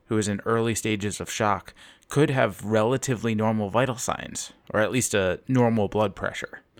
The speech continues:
Normal or mildly deranged vital signs do not mean that a patient is not in shock. If you take away that compensatory mechanism, they will fall off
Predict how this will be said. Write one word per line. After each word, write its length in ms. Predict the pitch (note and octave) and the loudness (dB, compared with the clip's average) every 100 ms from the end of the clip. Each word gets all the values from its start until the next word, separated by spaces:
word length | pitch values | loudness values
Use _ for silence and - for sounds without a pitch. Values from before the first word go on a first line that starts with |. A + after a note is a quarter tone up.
| - - - - - | -20 -20 -20 -16 -2
Normal 380 | A#2+ C3+ D3 E3 | 2 4 4 2
or 280 | D#3 B2+ G#2+ | 4 4 4
mildly 460 | A2 A2+ G#2 A2+ | 4 2 2 0
deranged 400 | G2+ G#2 G#2 G2+ | 0 0 0 0
vital 240 | G2 G2 F#2+ | -2 -2 -2
signs 460 | G2+ F#2 G2 G#2+ | -2 -4 -6 -8
do 200 | - A2+ | -6 -2
not 600 | A2 A#2 B2 A2+ E2+ - - - - | 0 2 2 2 0 -6 -14 -10 -2
mean 320 | G#2+ G2 F#2 | 0 0 -2
that 100 | F#2 | -2
a 60 | |
patient 420 | F#2+ A2+ G2+ G2+ - | -4 -4 -2 -4 -4
is 160 | F#2+ | -4
not 440 | G#2 G#2 G2+ F#2 - | -2 0 2 0 -2
in 160 | F2+ | -8
shock. 500 | E2+ - - - - - _ - - - - - | -6 -6 -6 -10 -20 -20 _ -20 -20 -20 -8 -4
If 200 | C#3 C#3+ | -2 -2
you 120 | B2 | -4
take 280 | - C#3 C3+ | -2 0 2
away 560 | G#2 G2+ G#2 B2+ D#3+ - | 4 4 2 0 -2 0
that 180 | G2+ | 0
compensatory 800 | - A#2 - G#2 A#2 - A#2 G#2+ | 0 -2 0 -4 -4 -2 0 0
mechanism, 640 | G2 G2 B2+ C3+ C3 D#3 - - - - | 0 -2 -2 -2 -4 -6 -8 -18 -16 0
they 160 | B2 | 2
will 160 | A#2 A2+ | 4 2
fall 600 | - - B2 B2 C3+ C3+ A2+ | -2 0 4 6 4 2 2
off 420 | A2+ F#2+ - | 2 2 -4